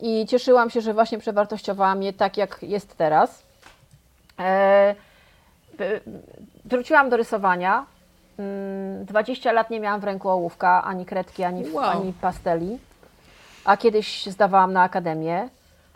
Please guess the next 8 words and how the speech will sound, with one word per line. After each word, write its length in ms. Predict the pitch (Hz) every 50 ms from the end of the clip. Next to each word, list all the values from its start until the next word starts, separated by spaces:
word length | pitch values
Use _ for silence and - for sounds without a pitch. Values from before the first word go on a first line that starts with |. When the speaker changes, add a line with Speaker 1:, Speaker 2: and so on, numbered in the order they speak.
| _ _ _ _ _ -
Speaker 1:
Em, 1080 | - 190 185 190 185 190 185 185 190 196 196 196 196 196 196 196 190 196 196 190 196 196 196 _ _ _ _ _ _ _ _ _ _ _ _ _ _ _ _ _ _ _ _ _
dziwnie 400 | 196 185 226 220 180 196 190 185
było 300 | 180 196 185 185 180 180
wziąć 300 | 185 185 190 185 185 185
do 100 | 180 196 180
ręki 260 | 180 175 175 - 175
ołówek. 540 | 170 170 160 165 165 165 170 - - - - _ _ _ _ _ _ _ _ _ _ _ _ _ _ _ _
E, 880 | 160 165 165 170 170 170 170 170 175 175 175 175 175 175 175 175 180